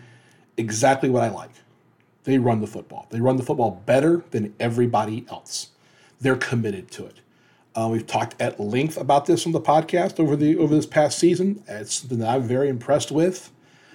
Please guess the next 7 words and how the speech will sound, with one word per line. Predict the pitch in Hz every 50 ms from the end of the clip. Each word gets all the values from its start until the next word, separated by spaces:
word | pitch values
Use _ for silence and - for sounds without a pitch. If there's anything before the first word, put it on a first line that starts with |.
| - _ _ _ _ _ _ _ _
But | - 135 127 120
my | 123 120 120
wondering | 117 117 113 113 123 156 220 269 - - 104 98 95 85 87 - _ -
is, | - 117 110 107 101 98 92 95 95 - - - _ _ _ _ _ _ _ _ _ _ _ _ _ _ _ _ _ _ _ _ _ _ _ _ _ _
will | - 117 135 165 196 - -
Kyle | - - 233 254 214 196
Shanahan | - - 202 185 185 190 147 117 127 147 147 143 135 131 135 -